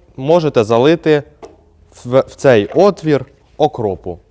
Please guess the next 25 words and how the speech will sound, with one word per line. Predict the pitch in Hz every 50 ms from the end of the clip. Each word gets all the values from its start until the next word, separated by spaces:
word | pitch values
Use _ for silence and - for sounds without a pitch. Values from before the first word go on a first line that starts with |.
| _ _
Буквально | - 156 180 - - 220 208 185 160 139
грам | 127 143 143 135 123 117
триста-чотириста | - 143 156 165 160 - 135 110 - 123 - 143 147 139 127 - - 101
цього | - - 113 110 120 127
буде | 120 113 110 101 98
достатньо. | 95 107 101 - - 104 90 - - 101 - _ _
Але | 160 160 165 151 135
якщо | 127 117 - 160 143
у |
вас | 127 123 113
тут | - - 135 117 107
є | 110 120 117
вже | 107 - 113 107 92 104 101 95 - - -
рідина, | 113 127 131 120 127 123 120 120 120 123 131 - - - - - - - - - - - _ -
якщо | 123 113 - - 139 127 120 117 113
ви | 110 110 120
працювали | 110 - 123 117 - - 120 120 117 110 107
в | 104
ним | 107 101 101 98
влітку | 98 113 139 147 - - - 113
і | 107 107
не | 98 107 104
злили | 95 104 101 101 101 101
її | 95 92 92
ще, | - - - 101 101